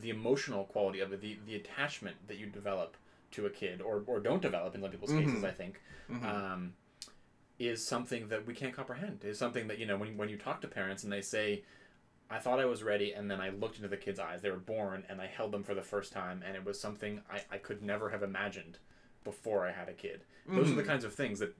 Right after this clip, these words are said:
Speaker 1: a lot of parents say that, that make me think that on, on that level, on the emotional level, I don't think it is possible to,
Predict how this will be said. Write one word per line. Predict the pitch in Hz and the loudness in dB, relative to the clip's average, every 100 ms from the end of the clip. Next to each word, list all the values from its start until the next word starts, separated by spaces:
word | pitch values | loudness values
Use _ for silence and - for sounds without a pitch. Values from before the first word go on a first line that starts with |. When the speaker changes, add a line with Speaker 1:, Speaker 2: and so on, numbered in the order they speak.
| - | -6
Speaker 1:
a | |
lot | 107 117 151 | 2 6 6
of | 117 | 4
parents | - 98 92 | 2 -2 0
say | - 170 | 0 2
that, | 101 104 | 2 0
that | 104 107 | -2 -2
make | 113 - | -2 -4
me | |
think | 101 110 104 | -6 -6 -2
that | 98 90 - - - - - _ _ _ _ - | -2 -2 -10 -20 -20 -20 -20 _ _ _ _ 0
on, | 131 123 | 0 2
on | 117 104 | -2 4
that | 113 127 | 6 6
level, | 113 98 101 | 4 2 2
on | 101 | 0
the | 104 | 0
emotional | 104 104 113 120 123 117 101 92 | -2 0 0 0 0 -2 0 0
level, | 87 90 90 | -2 -2 -2
I | 101 | -2
don't | 104 104 | -2 -6
think | 98 | -6
it | 101 | -4
is | 107 | -6
possible | - 92 90 101 95 | -6 -8 -6 -6 -4
to, | 101 95 | -4 -4